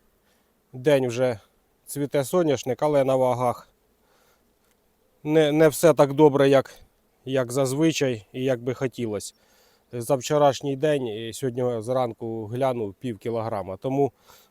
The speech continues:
е, максимально хочу, щоб відпрацювали відводки. І, е, давав четвертого числа, є відео на каналі, давав по одній рамочці вощини. Вчора глянув один відводок, вони її відтягнули, дав,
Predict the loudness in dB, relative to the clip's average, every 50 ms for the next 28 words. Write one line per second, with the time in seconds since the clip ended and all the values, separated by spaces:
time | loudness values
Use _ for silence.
0 | _ _ -10 -8 -6 -2 -2 -2 -2 0 -2 0 2 4 4 4 4 2 2 2
1 | 2 0 0 -2 -4 -4 -4 -4 -8 -6 -6 -8 -8 -6 -8 -10 -8 _ -6 -6
2 | -4 -4 -2 0 0 2 2 0 -2 -4 -6 -6 -2 -2 -2 -2 -2 _ -6 -6
3 | -6 -6 -8 -10 -8 -6 -6 -4 -4 -4 -4 -4 -4 -4 -6 -6 -6 -6 -8 -8
4 | -12 _ _ _ _ _ _ _ _ _ -16 -14 -12 -12 -12 -6 -2 -2 2 4
5 | 4 4 2 0 -6 -8 -8 -8 -2 2 2 2 2 2 -2 -4 -2 -4 -6 -4
6 | -2 -2 -2 0 0 -2 -4 -4 -6 -6 -6 -4 0 0 0 0 0 -2 -4 -4
7 | -4 -4 -2 -2 -2 -2 -2 -6 -8 -10 _ _ _ _ _ -6 -6 -2 0 2
8 | 2 2 0 -2 _ -4 -2 -2 -2 0 0 0 0 0 0 -2 -4 -4 -2 -2
9 | 0 2 2 2 2 0 -2 -4 -6 -10 -12 -14 -14 -12 -10 -8 -6 -4 -4 -4
10 | -2 -4 -4 -2 0 2 2 2 2 0 -4 _ _ _ _ _ _ _ -4 0
11 | 2 4 4 4 2 4 4 4 4 4 2 -2 0 -2 -2 -2 -2 -2 -2 -2
12 | -4 -6 -6 -4 -4 -2 -2 -2 -4 -2 -4 -2 -2 -2 -4 -4 -8 -12 -12 -8
13 | -6 -2 0 2 0 0 0 -2 -2 0 0 0 0